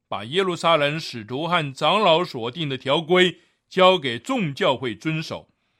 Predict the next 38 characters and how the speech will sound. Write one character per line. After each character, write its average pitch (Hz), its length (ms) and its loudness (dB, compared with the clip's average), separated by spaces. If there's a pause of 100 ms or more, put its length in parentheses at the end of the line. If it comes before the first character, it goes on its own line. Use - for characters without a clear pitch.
(280)
这 131 120 -8
些 143 140 -4
条 143 260 0
规 175 300 4
同 156 220 -6
意 165 80 -2
外 185 260 2
邦 160 240 0
人 139 220 0 (240)
不 139 100 -12
必 180 160 -4
受 156 240 -2
割 196 400 4
礼， 151 520 2 (180)
仍 185 280 -2
可 110 300 -6
得 113 220 -6
救。 190 320 2 (560)
这 131 120 -6
更 147 140 -2
说 185 180 0
明 175 160 0
了 165 300 0
保 123 180 0
罗 143 200 2
适 226 300 -6
应 196 220 -2
各 220 260 2
种 117 240 -6
环 131 260 -6
境 165 160 -6
的 123 120 -4
能 101 220 -8
力。 156 260 -2 (800)
保 127 160 -2
罗 170 220 2
知 190 180 -4
道， 175 340 6